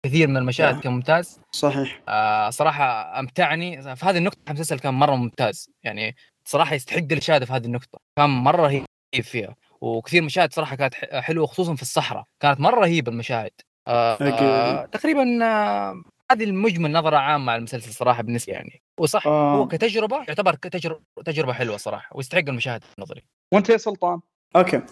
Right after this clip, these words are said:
Speaker 2: أنا صراحة يعني م-، ما حد ينكر، أول شيء يحسب لهم إنه كل واحد في المسلسل من جد قاعد يحاول يقدم، آه، حاجة كويسة. ما في أحد قاعد ي-، يعني حتى الناس السيئين أو اللي قاعد، آه، مو، مو مرة متقن الدور،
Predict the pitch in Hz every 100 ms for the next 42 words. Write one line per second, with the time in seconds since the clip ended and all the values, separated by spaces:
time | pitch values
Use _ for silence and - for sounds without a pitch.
0 | - - 147 - 175 190 190 185 180 170
1 | 170 180 175 165 151 156 147 143 156 160
2 | 170 175 180 185 160 175 175 160 - 180
3 | 185 190 180 - 180 175 175 165 143 139
4 | 135 - - 196 190 180 170 151 151 170
5 | 165 185 202 240 - _ - 151 156 156
6 | 202 - 165 156 147 185 180 165 160 160
7 | 147 151 139 139 - _ 151 147 143 143
8 | 139 143 110 - - 170 147 151 139 123
9 | 107 - 151 185 185 185 170 147 151 147
10 | 156 131 - - 147 143 - - 180 175
11 | 180 160 - 139 135 147 156 196 - -
12 | 135 139 135 139 151 143 131 135 - -
13 | - 147 139 143 143 156 147 160 175 165
14 | 160 151 151 - 151 147 139 147 180